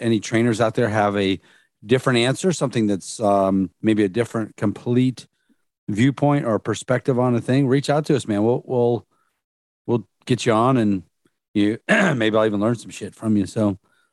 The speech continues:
um, but yeah, that's, so that's what we're gonna do. We're going to, um, Ted and I are basically gonna take turns reading questions. Um, we have not read them. I mean, I looked,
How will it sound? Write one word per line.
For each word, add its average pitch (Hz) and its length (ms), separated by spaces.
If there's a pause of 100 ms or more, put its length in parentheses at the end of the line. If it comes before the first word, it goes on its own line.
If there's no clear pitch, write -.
(300)
um, 90 460 (800)
but 131 200
yeah, 156 280
that's, 123 240
so 139 140
that's 143 200
what 151 80
we're 147 100
gonna 135 200
do. 127 260
We're 127 200
going 127 380
to, 123 460
um, 110 320
Ted 147 180
and 135 100
I 127 40
are 120 40
basically 127 320
gonna 117 140
take 143 180
turns 143 460 (520)
reading 180 220
questions. 147 920
Um, 101 420 (880)
we 143 160
have 143 160
not 135 260
read 120 220
them. 160 320
I 127 100
mean, 120 240 (300)
I 120 60
looked, 143 300